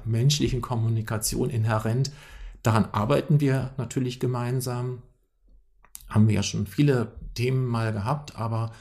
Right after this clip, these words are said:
das wird nie ganz perfekt sein. Und das ist aber eine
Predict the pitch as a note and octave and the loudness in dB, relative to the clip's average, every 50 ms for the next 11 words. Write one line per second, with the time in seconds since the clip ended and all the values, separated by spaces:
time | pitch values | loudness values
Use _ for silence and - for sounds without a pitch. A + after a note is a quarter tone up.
0 | - - - - - - _ - - A2+ G#2+ - A#2+ A#2+ - - A#2 C3 D3 D3 | -20 -20 -20 -20 -20 -20 _ -4 -2 -2 0 0 0 -2 0 0 2 4 4 4
1 | D3 - - - - - _ _ _ _ _ _ _ _ _ - - A#2+ C#3+ E3+ | 2 0 -4 -12 -18 -20 _ _ _ _ _ _ _ _ _ -2 2 4 6 6
2 | F3 - - G#2+ F2+ - F#2+ - - - - G#2+ A2 A#2+ B2 A#2 A2+ A#2 A#2 - | 4 2 -4 -6 -4 -4 -6 -6 -4 -4 -2 -2 0 0 -2 -2 -4 -4 -4 -2
3 | C3 B2+ - - - - B2 B2 B2+ - - A#2+ B2+ C3 B2+ B2 - | 0 0 0 0 -2 -4 -4 -2 -2 -2 -2 -2 -2 -2 -2 -2 -4